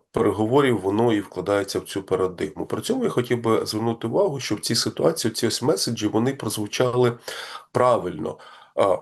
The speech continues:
ми намагаємося, по суті, продати нашу, м, ну, не те, що відмову, а, а, відкладання, е, цього питання з, з поточного актуального порядку денного, саме питання членства в нато,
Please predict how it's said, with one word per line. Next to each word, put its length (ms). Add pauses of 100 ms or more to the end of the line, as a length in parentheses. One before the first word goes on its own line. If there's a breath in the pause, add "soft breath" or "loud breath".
ми 320
намагаємося, 1080
по 160
суті, 440 (320)
продати 880
нашу, 720 (160)
м, 320 (180)
ну, 140
не 100
те, 120
що 180
відмову, 680
а, 220 (680 loud breath)
а, 180 (180)
відкладання, 1000 (240)
е, 340
цього 300
питання 480
з, 240
з 680 (640)
поточного 760
актуального 580
порядку 500
денного, 480
саме 220
питання 380
членства 420
в 40
нато, 340